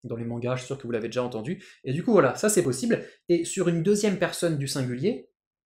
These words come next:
on peut également appeler son interlocuteur directement par son prénom ou par son nom. Hein, par exemple, je m'adresse à Taki en disant « Que choisis-tu ? »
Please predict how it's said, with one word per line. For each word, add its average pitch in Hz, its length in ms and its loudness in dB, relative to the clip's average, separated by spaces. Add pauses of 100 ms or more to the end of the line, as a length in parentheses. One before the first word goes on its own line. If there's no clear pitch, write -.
(200)
on 156 140 0
peut 254 180 4
également 180 400 4
appeler 202 560 0
son - 200 -4
interlocuteur 147 580 0
directement 156 480 2
par - 300 -2
son 214 200 0
prénom 170 480 0 (880)
ou 202 120 6
par 139 240 4
son 180 180 4
nom. 147 300 0 (1040)
Hein, 160 120 -2
par 135 120 0
exemple, 143 240 0
je 131 60 0
m'adresse 135 260 2
à - 80 0
Taki 180 380 0
en 139 80 2
disant « 131 480 0
Que 180 120 2
choisis-tu ? » 147 720 0